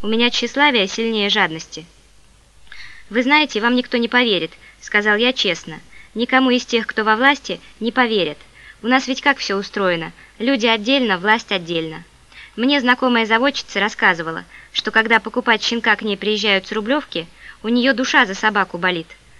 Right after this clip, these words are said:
потому что простой человек априори считает тех с Рублёвки ни на что хорошее неспособными, даже собаку любить. Знаю, Кирилл, хоть я и не на Рублёвке живу,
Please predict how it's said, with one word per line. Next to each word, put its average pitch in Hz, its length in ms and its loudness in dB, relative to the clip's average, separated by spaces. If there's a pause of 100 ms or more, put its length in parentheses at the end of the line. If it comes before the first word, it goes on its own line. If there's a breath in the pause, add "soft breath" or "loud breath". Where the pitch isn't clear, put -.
(180 soft breath)
потому 220 260 2
что 233 180 -2
простой 226 380 0
человек 196 480 0 (240 loud breath)
априори 240 500 4
считает 202 480 0
тех 294 220 -2
с - 100 -8
Рублёвки 190 560 -4 (320 loud breath)
ни 220 100 -2
на 226 120 4
что 247 200 -2
хорошее 240 480 2
неспособными, 175 800 -4 (280 soft breath)
даже 240 220 2
собаку 226 460 4
любить. 165 420 -6 (760 loud breath)
Знаю, 254 380 4
Кирилл, 175 360 -2 (280 soft breath)
хоть 262 220 -2
я 254 120 6
и 233 40 4
не 226 100 0
на 226 80 2
Рублёвке 226 440 0
живу, 196 360 -4